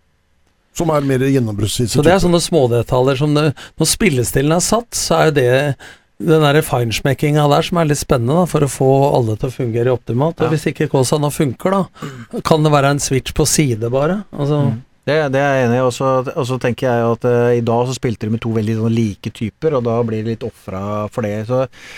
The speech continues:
Speaker 3: eh, jeg tror Odd trenger, eh, en type som, eh, Sander Svendsen, eh, for å ha et sånt spillepunkt høyt i banen. Vi snakket litt Kristoffer Larsen tidligere mot Brann, ikke sant? For på veien til å kjøre overganger,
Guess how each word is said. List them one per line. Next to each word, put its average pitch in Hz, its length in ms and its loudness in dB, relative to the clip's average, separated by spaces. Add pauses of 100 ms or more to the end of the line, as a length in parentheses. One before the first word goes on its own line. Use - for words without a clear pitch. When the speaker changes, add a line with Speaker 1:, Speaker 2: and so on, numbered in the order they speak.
(360)
Speaker 3:
eh, 113 560 -2
jeg 143 300 0
tror 143 240 -2 (100)
Odd 147 400 -4
trenger, 127 560 -2
eh, 131 680 -2 (100)
en 151 160 -2
type 123 440 -4
som, 131 220 -2
eh, 127 600 0
Sander 127 220 -2
Svendsen, 123 380 -4 (320)
eh, 139 240 -6 (160)
for - 180 -4
å 143 60 2
ha 113 380 -2
et - 120 -8
sånt 123 240 -4
spillepunkt 131 720 -6
høyt 113 300 -2
i 135 60 -4
banen. 120 520 -2
Vi 127 80 -8
snakket 120 320 -8
litt 117 180 -10
Kristoffer 123 360 -4
Larsen 113 340 0
tidligere 107 340 -2
mot 117 120 -4
Brann, 113 300 -2
ikke 120 100 -4
sant? 123 180 -4
For 135 140 -6
på 135 160 -4
veien 113 420 -4
til 123 220 -2
å 127 160 0
kjøre 127 180 0
overganger, 110 800 -2